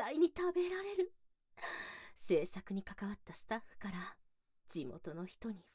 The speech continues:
ファン、たくさんの人に愛されてる作品だって、君も思うだろ？うんうん。これは私の持論だが、面白い作品は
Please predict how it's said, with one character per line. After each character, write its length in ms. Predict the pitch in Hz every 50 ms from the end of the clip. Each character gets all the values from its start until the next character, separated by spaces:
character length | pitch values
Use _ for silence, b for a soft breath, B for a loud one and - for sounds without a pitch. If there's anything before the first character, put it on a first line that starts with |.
| -
フ 60 | -
ァ 100 | 240 277
ン、 60 | 262 - - - - - 359 523 466 381 B B B B B B
た 140 | - -
く 100 | 185 -
さ 200 | - - - 220
ん 80 | 233 220
の 80 | 185 190
人 180 | - - 233
に 140 | 208 190 175
愛 200 | 180 214 254 277
さ 140 | - - 294
れ 80 | 285
て 120 | 285 - 220
る 80 | 202
作 260 | 202 - - - - -
品 240 | - 277 285 285
だ 80 | 285 320
っ 80 | 339 - _ -
て、 140 | - - - - - - - - - -
君 280 | - - 196 180 190 208
も 140 | 208 220
思 180 | 196 190 220 285
う 40 | 277
だ 100 | - 165
ろ？ 200 | - 254 523 605 - - - - - _ _ _ _ _ _ _ _ _ _ _ _ _ _ _ _ _ _ _ _ _ _ _ _ -
う 140 | - 226 226
ん 40 | 226
う 40 | 208
ん。 600 | 175 143 - - - 202 339 508 508 392 269 240 - - B 571 605 571 539 B B B B B B B B -
こ 140 | - 175 180
れ 100 | 208 240
は 140 | 262 254 233
私 360 | 214 214 - 269 - - -
の 120 | 277 262
持 180 | - - 202 208
論 160 | 226 233 233
だ 120 | 220 233
が、 300 | 220 - - - 170 - - - - - - _ _ - -
面 240 | 156 151 160 175 185
白 260 | - - 196 196 196
い 40 | 175
作 280 | - - 147 - -
品 240 | 170 - 190 170 170
は 260 | 170 170 165 196 -